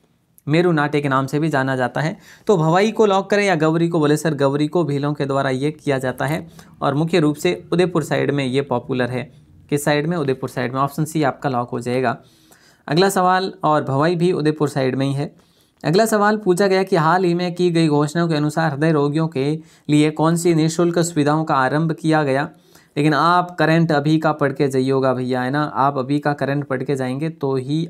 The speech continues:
आपका काम बन पाएगा, क्योंकि पुराने नहीं पूछे जाएंगे। हालांकि इसका राइट आंसर एंजियोग्राफी था।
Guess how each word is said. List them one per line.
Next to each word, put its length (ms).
आपका 240
काम 260
बन 160
पाएगा, 300
क्योंकि 260
पुराने 540
नहीं 140
पूछे 260
जाएंगे। 220
हालांकि 420
इसका 200
राइट 260
आंसर 300
एंजियोग्राफी 600
था। 320